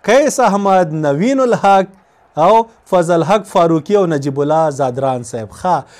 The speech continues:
دا نومونه دي. ښه، دې کې یو څو سرپرایزز دي. ما له بس، آ، خندا راځي. <laughs> اصغر افغان صاحب، you know, uh, it's good چې دغه، you know, dream big.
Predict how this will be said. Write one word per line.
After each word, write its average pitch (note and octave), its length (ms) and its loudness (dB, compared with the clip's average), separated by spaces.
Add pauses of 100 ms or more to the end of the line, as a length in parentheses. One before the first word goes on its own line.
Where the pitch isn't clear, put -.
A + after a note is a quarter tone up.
(300)
دا G3 160 4
نومونه F#3+ 360 0
دي. D3 160 -2
ښه، G3 180 2
دې F#3+ 140 2
کې F3+ 80 -6
یو E3+ 180 2
څو F#3 320 0 (320)
سرپرایزز E3+ 680 0
دي. D#3+ 300 0 (260)
ما F3+ 160 2
له F#3+ 100 2
بس، E3+ 300 -2
آ، D#3+ 160 0
خندا D#3 420 0
راځي. F3+ 640 -2
<laughs> A#3 240 4
اصغر F3 280 2
افغان G#3 380 0
صاحب، G3 200 0
you E3+ 160 2
know, F#3+ 180 0 (420)
uh, F3+ 220 -2
it's F3 220 -2
good C4+ 280 4 (480)
چې F#3 200 -4
دغه، F3+ 380 0
you E3+ 140 -2
know, G3 480 -6
dream A3+ 360 -2
big. B3+ 200 4